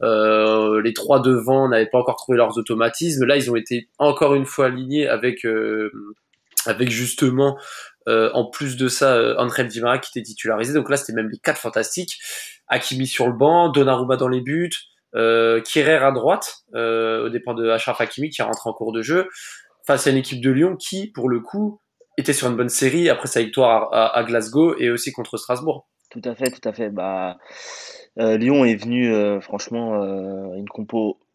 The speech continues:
Speaker 2: assez offensive. Je m'attendais pas à ce, ce qui, euh, ce qu'ils arrivent, euh, avec autant de joueurs, euh, entre guillemets, offensifs. Et, euh, bah, Paris, ouais, il y a eu du remaniement, hein. Bah, Angel Di Maria, il était pas là, euh,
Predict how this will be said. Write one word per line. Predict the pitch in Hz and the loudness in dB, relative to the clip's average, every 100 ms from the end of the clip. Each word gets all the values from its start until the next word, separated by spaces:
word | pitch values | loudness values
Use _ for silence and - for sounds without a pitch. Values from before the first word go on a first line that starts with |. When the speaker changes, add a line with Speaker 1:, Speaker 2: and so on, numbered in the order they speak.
| - | -10
Speaker 2:
assez | 113 - | -8 -2
offensive. | 120 - 110 - 165 107 | -4 -2 -6 -6 -8 -14
Je | 101 | -10
m'attendais | 101 101 98 98 | -10 -8 -10 -6
pas | 127 123 107 104 101 | -2 0 -2 -4 -6
à | 101 | -10
ce, | - - _ _ _ | -14 -18 _ _ _
ce | - - | -14 -14
qui, | - 107 101 | -12 -8 -6
euh, | 98 95 92 95 92 90 - _ _ _ _ _ _ _ _ _ _ | -4 -6 -8 -12 -14 -18 -20 _ _ _ _ _ _ _ _ _ _
ce | - | -14
qu'ils | 107 101 | -8 -2
arrivent, | 104 110 101 | -2 -2 -2
euh, | 98 95 90 - - - - - | -4 -4 -8 -16 -20 -20 -20 -12
avec | 98 101 - | -8 -8 -8
autant | 101 104 | -6 -6
de | |
joueurs, | 98 104 104 95 | -4 -2 -2 -2
euh, | 92 92 | -6 -8
entre | 90 92 101 | -12 -14 -14
guillemets, | 95 104 | -8 -6
offensifs. | 98 95 95 175 - _ - - - - - - - _ _ 117 | -8 -10 -10 -10 -10 _ -20 -18 -12 -10 -12 -14 -20 _ _ 2
Et, | 120 | 6
euh, | 113 107 | 6 4
bah, | 110 | 2
Paris, | - 107 139 165 | 0 -4 -2 -2
ouais, | 180 | -2
il | |
y | 123 | -4
a | |
eu | 104 | -8
du | 95 | -10
remaniement, | 104 104 101 113 170 147 131 | -10 -8 -8 -6 -6 -4 -6
hein. | |
Bah, | 104 95 95 95 92 | -6 -10 -10 -12 -14
Angel | 98 113 | -10 -10
Di | 101 | -6
Maria, | 104 104 113 | -4 -2 -2
il | |
était | 107 104 | -6 -8
pas | 98 | -6
là, | 101 101 | -4 -6
euh, | 95 | -8